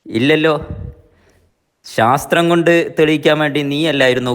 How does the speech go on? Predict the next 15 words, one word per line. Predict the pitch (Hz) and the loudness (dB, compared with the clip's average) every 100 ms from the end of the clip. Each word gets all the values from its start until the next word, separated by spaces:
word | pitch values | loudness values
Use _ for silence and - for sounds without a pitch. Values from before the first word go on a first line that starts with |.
| 113 | -2
Google-ിലെ | 120 131 135 156 143 143 135 - 127 | -2 -2 -2 -2 -2 -2 -4 -6 -4
ഒരു | 135 135 | -4 -4
സ്ക്രീൻഷോട്ട് | - 123 131 147 147 | -4 -4 -2 -2 -2
എടുത്തു | 139 147 | -6 -8
വിട്ടത്? | - 120 143 - - - | -6 -8 -10 -18 -16 -4
അത് | 120 131 117 | -2 -2 -2
Google-ും | 135 143 156 151 131 | -2 0 -2 0 0
Gemini-യും | 135 147 156 147 | 0 0 -2 0
വെച്ച് | 139 139 - | 0 -2 -4
പൊളിച്ചടക്കിയപ്പോൾ | 123 127 127 143 135 139 127 131 120 - - - | -2 -2 -2 -2 -2 -2 -4 -2 -4 -4 -16 -8
നീ | 139 175 180 | -2 -2 0
തന്നെ | 139 123 110 | 0 0 0
അല്ലായിരുന്നോടോ | 110 113 117 123 143 - 160 - | 2 0 0 0 0 -2 -8 -2
പറഞ്ഞത്, | 135 135 135 139 170 - - _ _ - 117 | -2 -2 -6 -4 -4 -6 -20 _ _ -6 2
Google | 127 135 156 | 2 4 4